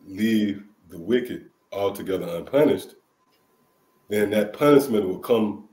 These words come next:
it will be manifest through his fortress. That, that's the, uh,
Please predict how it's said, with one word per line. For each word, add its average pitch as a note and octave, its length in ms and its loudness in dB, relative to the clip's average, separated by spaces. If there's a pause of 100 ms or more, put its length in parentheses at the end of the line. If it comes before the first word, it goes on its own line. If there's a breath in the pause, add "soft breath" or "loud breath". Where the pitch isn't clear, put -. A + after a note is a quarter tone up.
(220)
it G#2 80 -10
will G#2 120 0
be F#2+ 140 -6
manifest G#2 680 4
through A#2+ 180 0
his G2+ 180 -4
fortress. - 600 0 (1700)
That, A#2+ 280 2
that's A#2+ 220 2
the, F#2 300 -6
uh, - 460 -10